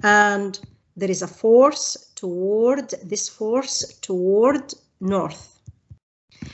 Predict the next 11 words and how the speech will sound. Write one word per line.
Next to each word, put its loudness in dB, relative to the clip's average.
The 0
value 2
of -8
this 0
force, -4
this -6
is -8
the -8
force -8
of -4
wind. 0